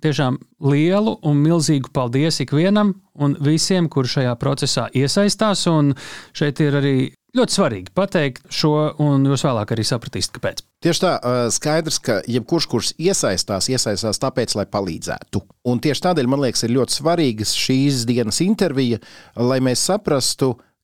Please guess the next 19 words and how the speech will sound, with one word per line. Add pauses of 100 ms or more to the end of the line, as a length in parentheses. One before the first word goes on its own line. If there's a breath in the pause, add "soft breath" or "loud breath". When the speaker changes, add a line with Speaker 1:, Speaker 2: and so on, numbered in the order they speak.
(100)
Speaker 2:
kā (160)
palīdzēt
labāk,
efektīvāk
un
tam
līdzīgi.
Bet (720 loud breath)
tātad
neliela
atkāpe,
par
ko
mēs
vispār
<laughs>
šeit
šobrīd
runājam.